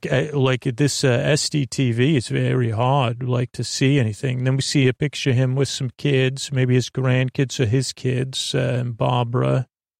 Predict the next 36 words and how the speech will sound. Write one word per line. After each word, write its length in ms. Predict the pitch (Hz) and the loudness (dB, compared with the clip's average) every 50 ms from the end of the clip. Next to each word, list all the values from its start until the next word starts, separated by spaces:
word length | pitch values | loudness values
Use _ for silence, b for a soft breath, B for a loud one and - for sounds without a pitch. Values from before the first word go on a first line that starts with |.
| _ _ - | _ _ -2
Well, 80 | 147 | -2
I 40 | 139 139 | 0 2
guess 240 | 156 190 190 - | 2 0 2 2
they 80 | 170 147 | 2 2
would 100 | 131 127 | 2 4
be 120 | 135 131 | 4 2
his 120 | 117 107 - | 2 2 0
grandkids, 840 | - 127 120 120 127 131 127 123 113 - 131 131 131 123 - - - | -2 0 0 2 2 2 0 -2 -2 -4 -6 -6 -6 -8 -10 -6 -4
right? 320 | 127 123 127 143 160 170 - _ _ _ _ _ _ _ _ _ _ _ _ - | -2 0 0 0 0 -2 -6 _ _ _ _ _ _ _ _ _ _ _ _ -6
And 140 | - 117 131 | -4 0 0
then 80 | 131 | 2
we 100 | 131 139 | 2 0
come 180 | - - 139 123 | 0 0 -2 0
back 360 | - 127 123 123 127 117 - | 0 0 2 2 0 -2 -2
to 100 | - 120 | -2 0
him 280 | 113 123 127 123 123 123 | 0 2 0 0 0 0
there, 500 | 123 117 123 123 123 135 151 160 147 - _ _ _ _ _ _ _ _ _ _ _ _ - | 0 2 2 0 0 2 0 0 -2 -4 _ _ _ _ _ _ _ _ _ _ _ _ -2
uh, 280 | - 123 120 120 123 131 | 0 2 2 2 2 2
with 200 | 127 139 127 - | 2 2 2 0
a 60 | 131 | -2
different 520 | 113 113 - 156 170 - - 139 123 117 | -2 0 2 2 2 2 2 0 0 0
angle. 680 | 120 120 - 120 123 117 123 117 120 120 160 165 151 - _ _ | -2 -4 -4 -6 -4 -2 -2 0 0 0 0 -2 -4 -6 _ _
So, 540 | - - - - 131 120 123 123 120 127 131 | -18 -16 -6 -2 -2 -2 0 -2 -2 -2 -2
uh, 140 | 120 123 | -2 -2
very 400 | 117 110 131 135 131 131 131 123 | -2 0 2 2 4 4 2 0
professional 680 | - - 135 117 - - 131 135 127 - - - 123 120 | 0 -2 -4 -2 0 0 0 0 0 -2 -4 -4 -4 -4
stuff. 640 | - - - - 135 117 120 151 151 - - - - | -4 -4 -4 0 0 2 2 0 -2 -4 -6 -6 -6
Uh, 420 | 135 131 120 123 131 135 127 110 - _ _ _ _ _ _ _ _ _ _ _ _ _ _ _ _ _ _ _ _ _ _ _ _ | -4 -4 -2 -2 -2 -2 -4 -4 -6 _ _ _ _ _ _ _ _ _ _ _ _ _ _ _ _ _ _ _ _ _ _ _ _
maybe 220 | 147 147 160 180 | 0 2 2 4
they 100 | 156 156 | 4 4
were 80 | 147 139 | 4 4
doing 300 | 131 139 139 131 120 113 | 4 2 2 2 0 -2
a 20 | |
two-camera 720 | - - - 180 151 - - - 139 135 135 127 123 120 117 | -6 -6 -6 -6 -6 -4 -2 0 0 2 2 2 0 0 -2
shoot, 300 | - - - 135 127 123 | -2 -4 -4 -4 -2 -2
actually, 1040 | 131 135 127 127 127 131 123 - - - 139 127 127 135 135 135 139 139 131 110 | 0 0 2 2 2 0 0 -2 -6 -8 -6 -6 -6 -6 -6 -4 -4 -4 -4 -6